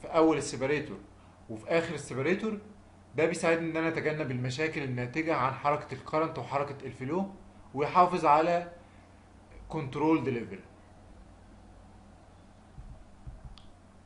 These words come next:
في نوعيه تانية عشان برضو حل مشاكل الفلوتنج ستراكشر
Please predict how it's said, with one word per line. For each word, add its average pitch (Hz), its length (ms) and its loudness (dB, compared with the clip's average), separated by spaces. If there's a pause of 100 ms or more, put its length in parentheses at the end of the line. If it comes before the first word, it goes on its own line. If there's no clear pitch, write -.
(420)
في 151 180 -2
نوعيه 139 380 4
تانية 156 440 -4 (640)
عشان 131 300 -6
برضو 135 240 4
حل 139 280 0
مشاكل 123 380 -6
الفلوتنج 123 580 -6
ستراكشر 170 480 -4